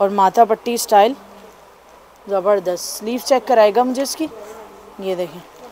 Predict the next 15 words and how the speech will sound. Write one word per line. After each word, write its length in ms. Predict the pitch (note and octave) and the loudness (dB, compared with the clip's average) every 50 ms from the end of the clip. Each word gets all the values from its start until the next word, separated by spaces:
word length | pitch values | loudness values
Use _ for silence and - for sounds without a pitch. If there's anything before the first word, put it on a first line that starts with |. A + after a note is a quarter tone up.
| - - - - - - | -20 -20 -20 -20 -20 -18
स्लीव्स 400 | - - A3 A#3 A#3 A#3+ G#3+ A#3+ | -8 -4 -2 -2 -2 0 2 2
हो 100 | A3+ G#3+ | 4 4
गई 160 | A3 A#3 A#3+ | 2 0 -2
इसकी 260 | A3+ - - B3 A#3+ | -4 -6 -6 -8 -2
कटवर्क 420 | - A3+ G#3 - - F3+ G3 F#3+ - - - | 0 0 0 0 0 -2 -2 -2 -2 -6 -12
पर, 80 | F#3 D#3+ - - - - - - - - - - - - - - - - - - - - | -12 -12 -14 -18 -20 -20 -20 -20 -20 -20 -20 -20 -20 -20 -20 -20 -20 -20 -20 -20 -12 -4
ज़बरदस्त 560 | G3+ G3+ G3 A3 A#3 A3+ G3+ G#3+ A3+ A#3 G#3+ | -2 0 4 4 4 4 4 4 2 2 2
डिज़ाइन 400 | G3+ A3 G#3+ G#3+ G#3 G3 G3 G#3 | 0 -2 0 0 0 -2 -2 -2
है 80 | A3 A3 | -2 -2
भाई। 200 | G3+ G3+ F#3+ G#3 G#3 - - - - - - - - - - - - - - - - - - - - - - - - - D#4 D4 - - G#3 | -2 -2 -2 -4 -6 -10 -16 -20 -20 -20 -20 -20 -20 -20 -20 -20 -20 -20 -20 -20 -20 -20 -20 -20 -20 -20 -18 -18 -18 -18 -18 -18 -12 0 4
और 80 | G#3+ | 4
इसके 220 | A3+ G#3+ - C4+ C4 | 4 4 2 0 0
कितने 260 | C4 C4+ A#3 C4+ C#4+ | 0 0 0 0 4
कलर्स 300 | - C#4+ C4+ C#4 C#4 C4 | 4 6 6 6 4 2
मिलेंगे? 340 | C#4 C#4+ C#4+ C#4+ C#4+ D4 | 2 4 4 4 4 2